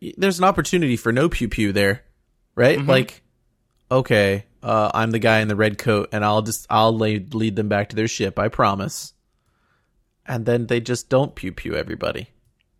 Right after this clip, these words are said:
Speaker 2: Yep.
Speaker 1: Because he sneaks them into the cave. I, I, why is that hard? <laughs>
Speaker 2: Yeah. I think,
Speaker 1: Uh,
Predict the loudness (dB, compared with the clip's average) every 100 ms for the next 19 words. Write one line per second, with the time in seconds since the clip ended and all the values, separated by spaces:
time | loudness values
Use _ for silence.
0 | _ _ _ -6 -6 -4 -4 -4 -6 -4
1 | -6 -4 -4 -2 -2 -4 0 -2 -2 -10
2 | -4 -2 -2 -8 _ -12 0 4 4 4
3 | 2 2 2 0 -4 -8 -10 -16 _ _
4 | _ _ _ _ _ -16 -12 -10 -12 -16
5 | _ _ -20 _ _ 0 4 6 6 4